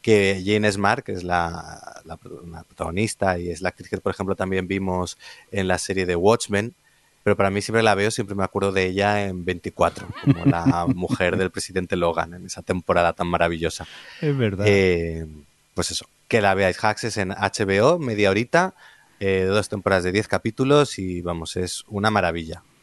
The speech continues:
Speaker 2: Pues, me he estado mirando y creo que no la comenté, no sé por qué se me fue a la cabeza. Yo ya he visto la segunda y es aún mejor que la primera, que lo sepas, Alex.
Speaker 1: ¿Aún mejor?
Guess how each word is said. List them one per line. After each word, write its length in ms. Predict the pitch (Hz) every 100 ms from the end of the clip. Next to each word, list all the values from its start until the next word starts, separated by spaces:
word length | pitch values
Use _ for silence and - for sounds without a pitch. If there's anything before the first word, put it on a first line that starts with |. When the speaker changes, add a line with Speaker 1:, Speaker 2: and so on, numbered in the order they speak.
| _ _ _
Speaker 2:
Pues, 200 | 110 104 90
me 240 | 127 113 127
he 40 |
estado 180 | 139 160
mirando 280 | 139 135 139
y 60 |
creo 180 | 120 127
que 120 | 120
no 100 | 113
la 100 | 113 107
comenté, 360 | 98 92 131
no 80 | 123
sé 80 | 98
por 160 | 92
qué 80 | 101
se 80 | 101
me 120 | 92
fue 120 | 101
a 20 | 98
la 80 |
cabeza. 400 | 92 95 107 151 98
Yo 120 | 110
ya 60 | 123
he 40 |
visto 180 | 120 101
la 60 | 92
segunda 460 | 98 120 147 160
y 100 | 101
es 100 | 107
aún 140 | 107 104
mejor 240 | 95 90
que 60 | 87
la 80 | 78
primera, 320 | 76 69 64
que 80 | 73
lo 80 |
sepas, 260 | 73 76 -
Alex. 300 | 64 - -
Speaker 1:
¿Aún 140 | 101 117
mejor? 360 | 117 139 233